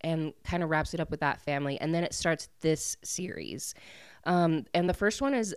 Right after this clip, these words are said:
Beyond the Thistles, which I just happened upon this book on Book Outlet, which I love going on that website. They have books for a great price.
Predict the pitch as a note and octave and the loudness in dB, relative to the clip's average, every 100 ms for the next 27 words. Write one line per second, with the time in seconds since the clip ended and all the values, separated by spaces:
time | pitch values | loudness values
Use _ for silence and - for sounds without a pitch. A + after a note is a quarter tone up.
0 | - F3 F#3 F3 D#3+ G#3+ - E3+ - D3+ | -8 -2 0 2 4 2 2 0 0 0
1 | D3 - E3+ D#3+ - - - F3 G#3+ E4 | 0 0 2 2 -2 -4 -2 0 0 2
2 | F#4+ - B3 A3 G#3+ G#3 F#3+ E3+ - D#3 | 0 0 -2 -2 -2 0 0 -2 -2 -4
3 | - - D3 - C#3 F3+ F#3 - A3+ C4+ | -2 -8 -8 -4 -2 2 2 2 0 0
4 | - - - - _ F#3 F3+ E3 - D#3+ | -2 -8 -20 -20 _ 0 2 2 2 2
5 | F#3 F3 F#3+ A3 A#3 B3 B3 F#3 - F#3 | 4 2 4 2 2 0 0 0 0 0
6 | E3 E3 D#3+ D#3+ D#3 D#3 D#3+ - - E3+ | 0 0 -2 -2 -4 -4 -4 -6 -4 -2
7 | D#3+ D3+ - D3 D3 D3 D#3+ E3 - - | 0 -2 -4 -8 -6 -2 0 -2 -2 0
8 | E3 D#3 F#3 - | 2 0 -2 -6